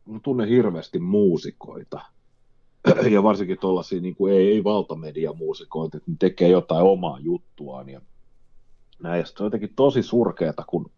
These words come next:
ne, niin kuin, tsemppaa toisiaan. On sellainen, niin kuin, pi-, pieni piiri, josta kaikki, niin kuin, kilvan kehuu toisiaan. Ja sit kaikki muu on ihan paskaa.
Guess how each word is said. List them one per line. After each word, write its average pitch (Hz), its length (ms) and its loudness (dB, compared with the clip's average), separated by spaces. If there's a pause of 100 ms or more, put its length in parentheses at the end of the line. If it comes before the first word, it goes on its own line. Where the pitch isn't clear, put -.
ne, 90 120 -4
niin 90 160 0
kuin, - 380 -2
tsemppaa 117 480 2
toisiaan. 87 600 2 (520)
On 101 100 -4
sellainen, 110 200 0
niin 117 200 -4
kuin, - 120 -20
pi-, 160 420 4
pieni 143 500 2
piiri, 80 560 2 (520)
josta - 180 -8
kaikki, 151 400 4
niin 175 100 2
kuin, - 180 -6
kilvan 139 580 4
kehuu 80 480 0
toisiaan. 67 720 -4 (180)
Ja - 60 6
sit - 120 -4
kaikki - 280 4
muu 78 180 2
on 69 60 -2
ihan - 180 -12
paskaa. - 540 -14